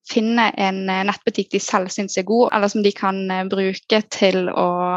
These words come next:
få inspirasjon til å etablere sin egen, eh, nettbutikk. Og da er det gjerne å tenke gjennom også hvorfor akkurat den nettbutikken, hvorfor akkurat du synes at den nettbutikken er bra da.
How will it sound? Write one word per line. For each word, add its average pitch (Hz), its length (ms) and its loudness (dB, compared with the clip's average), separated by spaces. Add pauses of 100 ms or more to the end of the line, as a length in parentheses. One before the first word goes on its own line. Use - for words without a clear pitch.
(300)
få 202 140 0
inspirasjon 208 680 0
til 226 100 2
å 214 80 0
etablere 202 440 0
sin 202 200 -4
egen, 190 480 0 (600)
eh, 196 200 2
nettbutikk. - 600 -4
Og - 80 2
da 240 120 4
er 240 60 2
det 240 120 4
gjerne 233 240 2
å - 20 -6
tenke 220 280 2
gjennom 202 260 2
også 190 220 -2
hvorfor - 340 0
akkurat - 400 -2
den 196 180 0
nettbutikken, 185 680 -4 (400)
hvorfor 208 260 2
akkurat 196 260 0
du 196 160 0
synes 190 240 -4
at 185 100 0
den 185 180 0
nettbutikken - 680 -4 (1000)
er 208 100 2
bra 185 380 -2
da. 214 100 0